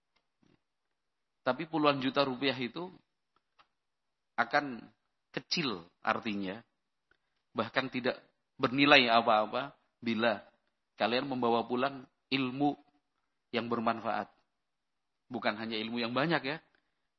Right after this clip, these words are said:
Ilmu yang bermanfaat. Apa targetmu? Setahun, dua tahun, tiga tahun, empat tahun. Selama tahun yang sudah engkau targetkan itu,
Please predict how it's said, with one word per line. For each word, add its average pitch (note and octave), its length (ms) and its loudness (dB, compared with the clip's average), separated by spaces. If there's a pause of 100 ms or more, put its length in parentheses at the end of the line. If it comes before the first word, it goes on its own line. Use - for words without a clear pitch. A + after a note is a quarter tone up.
(120)
Ilmu C3 320 2
yang C#3+ 160 0 (920)
bermanfaat. C3 520 -6 (240)
Apa G3+ 280 2
targetmu? D#3+ 520 -2 (960)
Setahun, A2+ 520 0 (760)
dua G#2+ 200 0
tahun, B2 520 0 (600)
tiga G#2+ 240 -2
tahun, A#2+ 520 -2 (200)
empat A2 320 -2
tahun. A2+ 300 -6 (1500)
Selama C#3+ 760 4 (360)
tahun D3+ 360 8
yang C#3+ 200 0
sudah C3 240 0
engkau B2+ 200 -2
targetkan B2 600 0
itu, D3+ 240 -10